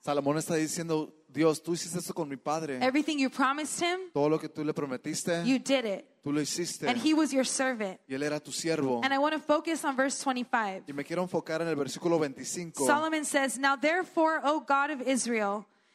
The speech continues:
Speaker 2: keep for your servant David my father what you have promised him, saying, 'You shall not lack a man to sit before me on the throne of Israel. If only your son pay close attention to their way and walk before me as you have walked before me.'"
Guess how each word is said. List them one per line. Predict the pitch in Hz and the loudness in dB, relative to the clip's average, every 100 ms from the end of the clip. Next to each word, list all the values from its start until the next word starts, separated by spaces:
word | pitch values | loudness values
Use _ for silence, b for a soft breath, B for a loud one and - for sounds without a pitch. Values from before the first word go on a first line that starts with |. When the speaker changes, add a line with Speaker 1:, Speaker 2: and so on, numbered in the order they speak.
| _ - | _ -2
Speaker 2:
keep | 320 349 - | 2 2 2
for | 370 | 2
your | 330 330 | 4 2
servant | - 294 285 294 226 | 2 0 0 -2 -2
David | 277 294 277 | -2 0 0
my | 269 269 | 0 -2
father | 269 - 226 214 220 220 | -2 0 0 0 -2 2
what | 247 240 | 2 2
you | 262 294 | 2 2
have | 262 - | 0 -4
promised | - 262 254 233 - | -2 0 0 -4 -4
him, | 269 226 202 190 b b b | -2 -2 -4 -14 b b b
saying, | - 294 294 294 | 0 0 0 2
'You | 294 | 2
shall | - 320 285 | 2 0 2
not | 285 262 | 2 0
lack | 254 262 311 | 0 -2 -2
a | 320 | -4
man | 269 262 262 | -2 -2 -2
to | 254 | -6
sit | 247 - 269 220 | -8 -2 -2 0
before | 277 - 262 254 | -2 0 0 0
me | 226 214 208 b b | -6 -10 -12 b b
on | 247 | 0
the | 254 | 0
throne | 247 262 254 | -2 0 0
of | 240 | 2
Israel. | 254 240 233 202 190 | 0 2 0 0 0
If | 247 - | -4 0
only | 262 302 320 | 0 0 -2
your | 311 311 | -2 -2
son | - 269 254 | -2 -2 -4
pay | 240 233 | -6 -8
close | - 247 254 | -2 0 0
attention | 254 - 269 262 240 208 208 b b b | -4 -6 -4 -2 -4 -4 -8 b b b
to | - 262 | 0 2
their | 247 | 2
way | 233 247 262 277 269 | 2 0 0 -2 -2
and | 247 233 | -2 0
walk | 226 247 262 | 2 2 2
before | - - - 254 262 | -2 -4 0 0 -2
me | 226 226 - | -6 -8 -4
as | 220 208 | -4 2
you | 240 | 0
have | 208 214 | 2 -2
walked | 196 190 - | -2 -4 -8
before | 208 - 202 | -12 -6 -6
me.'" | 190 180 123 | -6 -12 -20